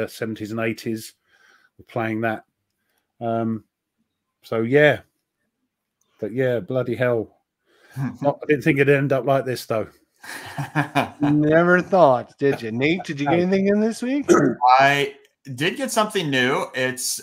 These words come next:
Speaker 2: actually sitting in my mailbox right now. It's not a game, though. It's a trilogy of books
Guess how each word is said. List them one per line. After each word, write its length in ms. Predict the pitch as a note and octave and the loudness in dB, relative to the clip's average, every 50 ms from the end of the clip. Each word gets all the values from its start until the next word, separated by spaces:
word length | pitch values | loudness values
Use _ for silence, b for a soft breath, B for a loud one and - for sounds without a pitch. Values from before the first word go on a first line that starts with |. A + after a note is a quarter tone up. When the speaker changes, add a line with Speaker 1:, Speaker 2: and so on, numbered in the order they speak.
| - C3 | -2 2
Speaker 2:
actually 760 | B2+ C3 C3 C3+ - - D#3+ D3 C3+ B2+ B2+ B2 A#2+ A#2 A#2 | 4 4 4 4 0 -4 -4 -2 -2 0 0 0 -2 -4 -6
sitting 400 | A#2+ - - D#3 C#3+ C#3+ C3 C3 | -6 -6 -4 -4 -4 -2 -2 -2
in 100 | B2+ B2 | -2 -2
my 160 | A#2+ A#2+ A#2 | 0 -2 0
mailbox 600 | A#2+ C3+ C#3 C#3 B2+ A#2+ A2+ G#2+ G#2 G#2 - - | 0 2 2 0 2 4 4 4 4 2 0 -4
right 240 | - A#2+ A2+ A2+ - | -2 -2 -2 -2 -2
now. 320 | B2 B2 A#2 G#2+ G#2 G#2 A2+ | -2 0 2 2 2 2 0
It's 160 | - - - | -2 -4 -2
not 160 | D#3 F3 G3 | -2 -2 -2
a 40 | F#3 | -2
game, 360 | E3 F#3 E3+ D3 C3 B2+ B2 | -4 -4 -4 -2 -4 -4 -4
though. 420 | A#2+ A#2 G#2+ G2+ G2+ A2 A#2+ B2+ B2+ | -4 -2 0 2 2 2 0 -2 -2
It's 320 | B2+ C3 B2+ B2 B2 - B2+ | -4 -4 -4 -4 -6 -6 -6
a 400 | A#2 A2+ A2+ A2+ A2 A2 A2 A2 | -4 -4 -4 -4 -4 -6 -8 -10
trilogy 600 | - - - D#3 D#3+ F3 G3 E3+ - F3+ E3+ D#3+ | -12 -10 -6 -4 -2 -2 -2 -2 -4 -6 -6 -6
of 220 | D3+ C3+ A#2+ A#2 | -6 -6 -8 -6
books 540 | A2+ C3+ C#3+ D#3 D#3 - - - - - - | -4 -2 -2 -2 -4 -6 -8 -6 -6 -8 -10